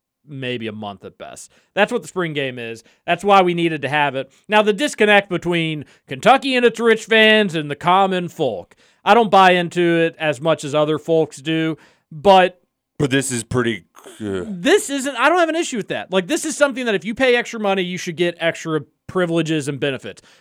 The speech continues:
Speaker 1: Where my biggest issue is, coming back and beating that dead horse that's out back again,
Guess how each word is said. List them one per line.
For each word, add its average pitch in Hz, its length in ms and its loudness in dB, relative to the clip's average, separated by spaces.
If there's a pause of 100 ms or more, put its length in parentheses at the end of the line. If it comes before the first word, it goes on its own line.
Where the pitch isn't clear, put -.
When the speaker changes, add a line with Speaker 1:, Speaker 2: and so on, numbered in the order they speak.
(120)
Speaker 1:
Where 240 280 8
my 185 320 2
biggest 277 360 0
issue 202 340 -4
is, 156 360 -4
coming 175 360 -2
back 170 400 2
and 147 180 -8
beating 160 320 -4
that 147 200 -4
dead 151 200 0
horse 160 320 -2
that's 139 240 -10
out 139 180 -4
back 147 240 -2
again, 185 420 -2